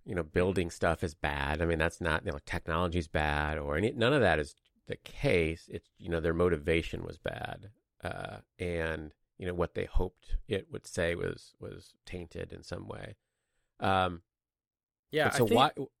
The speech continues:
Speaker 2: I
Speaker 1: go
Speaker 2: think
Speaker 1: ahead.
Speaker 2: the vision statement of their building project at the very beginning is, "Let us make a name for ourselves."
Speaker 1: Yeah.
Speaker 2: And, uh, yeah, we just see that in a different way, in
Speaker 1: Yeah.
Speaker 2: a different package over and over and over again.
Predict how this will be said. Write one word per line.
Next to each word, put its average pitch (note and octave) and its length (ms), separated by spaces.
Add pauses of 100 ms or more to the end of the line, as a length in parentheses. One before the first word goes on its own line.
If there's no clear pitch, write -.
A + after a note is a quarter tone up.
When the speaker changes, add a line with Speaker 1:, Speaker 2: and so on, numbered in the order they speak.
(180)
Speaker 2:
I - 60
Speaker 1:
go G3+ 80
Speaker 2:
think - 20
Speaker 1:
ahead. G#3 140
Speaker 2:
the E3+ 100
vision C#3 400
statement A#2+ 420
of A#2 140
their A#2 160
building A#2 600 (380)
project A#2 540
at C3+ 80
the C3+ 60
very E3 180
beginning C3 400
is, A2+ 260 (220)
"Let C#3 240
us D3 160
make C3+ 160
a C3+ 60
name A2+ 320
for F3 180
ourselves." F#3+ 760 (100)
Speaker 1:
Yeah. E2 220 (140)
Speaker 2:
And, A#2 460
uh, G#2+ 320 (460)
yeah, A#2+ 220
we A2+ 120
just A2+ 200
see A#2+ 160
that A2 340 (220)
in C#3+ 120
a A#2 80
different B2+ 560 (220)
way, B2 240
in E2 80
Speaker 1:
Yeah. - 60
Speaker 2:
a - 20
different A#2 320
package G#2+ 420
over G#2+ 180
and G#2 80
over G#2 180
and G#2 100
over G2+ 220
again. G#2+ 300